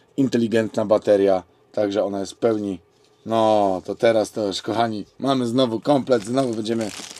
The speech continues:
oglądać i przypatrywać się pięknym widokom już niedługo. Przecież wracam, już przecież dzisiaj pierwszy, tak jak się powtarzam, a za miesiąc, no to ja już się będę pakował,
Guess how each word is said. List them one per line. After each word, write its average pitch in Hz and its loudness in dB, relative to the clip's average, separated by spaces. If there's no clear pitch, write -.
oglądać 113 2
i 113 2
przypatrywać 110 0
się 165 -2
pięknym 101 -4
widokom 101 0
już 98 -4
niedługo. 92 -4
Przecież 98 -4
wracam, 107 2
już 87 -10
przecież 92 -8
dzisiaj 98 -6
pierwszy, 101 -2
tak - -12
jak 95 -8
się - -10
powtarzam, 98 -2
a 104 0
za 104 4
miesiąc, 110 -4
no 107 -6
to 107 -4
ja 110 0
już 104 -4
się 113 -2
będę 104 -4
pakował, 107 0